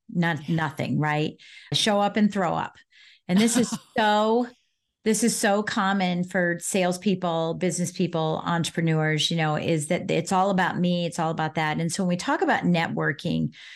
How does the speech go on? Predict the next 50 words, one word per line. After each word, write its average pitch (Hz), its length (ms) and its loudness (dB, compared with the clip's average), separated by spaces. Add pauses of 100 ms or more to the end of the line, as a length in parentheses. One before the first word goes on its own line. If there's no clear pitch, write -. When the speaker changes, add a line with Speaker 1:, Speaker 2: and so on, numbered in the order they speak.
(200)
Speaker 1:
one 220 160 2
of 254 80 6
the 226 80 6
things 190 320 2
that - 140 -2
drives 170 280 0
me 165 300 0
nuts 156 640 0
more 170 200 2
than 160 120 0
anything 165 460 0
is 160 160 -2
when 175 120 2
we 170 100 2
get 185 200 2
on 175 140 2
a 170 40 -2
call, 170 200 -4
"Hi, 330 340 2
I 277 60 2
wanna 262 220 2
have 254 180 0
a 240 40 2
meeting 226 360 4
with 214 180 -2
you 208 160 0
to 196 80 -2
get - 200 -2
to 220 140 0
know 190 140 2
you 190 240 2
and 185 180 2
see 202 120 -2
how 180 100 2
I 170 100 0
can 170 140 -4
help 165 180 -2
your 170 100 0
business." 165 440 0
And 185 240 4
then 180 380 4
the 175 200 -4
first 196 220 0
thing 196 140 2
out 180 60 2
of 175 40 0
their 170 80 -2
mouth 165 220 -2
is 151 100 -8
pitching, - 480 -4